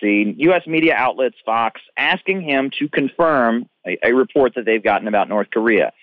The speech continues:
There'll be claims that Kim Jong-un, you know, owns the world's largest collection of pornography. Kim Jong-un, you know, had a plan to kidnap this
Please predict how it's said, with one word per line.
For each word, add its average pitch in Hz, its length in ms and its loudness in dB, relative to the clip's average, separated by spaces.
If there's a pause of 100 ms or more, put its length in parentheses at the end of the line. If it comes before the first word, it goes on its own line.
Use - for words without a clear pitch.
(120)
There'll 107 120 2
be 110 80 -2
claims 123 400 0
that 123 160 -2
Kim 127 240 2
Jong-un, 120 640 0
you 117 100 -2
know, 110 200 2
owns 127 320 0
the 117 80 0
world's 127 480 2
largest 117 360 -2
collection 117 400 -2
of 107 120 -10
pornography. 117 800 0
Kim 127 260 -2
Jong-un, 120 640 0 (240)
you 117 100 0
know, 117 160 4
had 120 120 0
a 117 40 2
plan 127 460 0
to 120 80 -10
kidnap 120 520 -2
this 117 120 -2